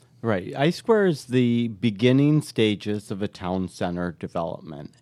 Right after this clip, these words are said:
You know, our first building is our casual food model, so it's got our whole casual food court,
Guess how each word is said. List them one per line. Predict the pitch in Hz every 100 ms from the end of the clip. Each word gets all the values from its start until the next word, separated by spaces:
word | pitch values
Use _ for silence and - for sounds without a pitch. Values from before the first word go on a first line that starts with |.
| -
You | 95
know, | 92 92
our | 104
first | - 127 135 -
building | 117 104 95 101 107 113
is | - 90
our | 92
casual | 92 - 98 - 107 107
food | - 104 101 98
model, | 90 87 95 110 110
so | -
it's | 85 80
got | 95 90
our | 87 87
whole | 92 98
casual | 95 104 95 98 98 95 92 -
food | - - 101 87 -
court, | - 95 101